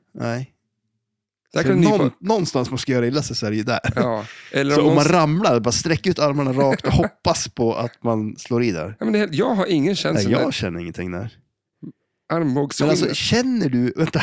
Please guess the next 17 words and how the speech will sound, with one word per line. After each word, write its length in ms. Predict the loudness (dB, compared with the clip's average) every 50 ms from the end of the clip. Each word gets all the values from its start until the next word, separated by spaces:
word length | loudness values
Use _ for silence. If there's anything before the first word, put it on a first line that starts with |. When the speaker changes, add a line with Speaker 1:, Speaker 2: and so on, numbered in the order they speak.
| 0 0
Speaker 1:
<laughs> 100 | 0 0
om 140 | 0 0 2
jag 200 | 2 2 2 2
nyper 320 | 2 2 2 0 -2 -4 -4
dig 140 | -4 -6
där, 280 | -4 -4 -4 -4 -6 -8 -14 _ -14
skulle 240 | -4 0 2 2 4
du 140 | 2 2 0
känna 500 | 0 0 0 0 0 0 -2 -2 -2 0
det 60 | 2
överhuvudtaget 540 | 2 2 2 2 2 0 2 2 0 0 -2
Speaker 2:
Alltså 140 | -2 -4 -2
Speaker 1:
då? 40 |
Du 60 | -2 -2
får 80 | -2 -2
inte 120 | -2 -2
kolla. 440 | -4 -2 -2 0 0 -2 -2 -4